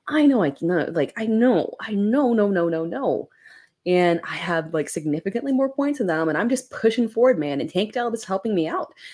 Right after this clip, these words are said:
I have decided I'm no longer starting a quarterback in my second Superflex spot. Um, we're just rolling with, like, um, <laughs> 'cause I've got, like, Matt Stafford and Jordan Love.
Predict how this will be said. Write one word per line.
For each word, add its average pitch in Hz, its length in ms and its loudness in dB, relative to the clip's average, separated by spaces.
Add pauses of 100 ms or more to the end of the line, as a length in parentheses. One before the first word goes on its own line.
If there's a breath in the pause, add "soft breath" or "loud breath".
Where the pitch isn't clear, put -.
(160 loud breath)
I 165 140 -2
have 170 300 2
decided 190 480 -2
I'm 160 200 0
no 165 140 2
longer 170 300 0
starting 190 340 -2
a 170 60 2
quarterback 220 480 0
in 147 80 -2
my 135 80 -2
second 139 240 -8
Superflex 208 480 -4
spot. 202 440 -2 (120)
Um, 143 340 -2
we're 147 240 0
just 147 240 -8
rolling 151 400 0
with, 139 220 -2 (100)
like, 131 240 -6 (220)
um, 190 640 6
<laughs> - 80 -16
'cause 160 180 -4
I've - 260 -6
got, - 220 4
like, 131 220 0 (420 loud breath)
Matt 165 240 2
Stafford 160 640 2
and 139 100 -2
Jordan 127 340 -4
Love. 156 440 0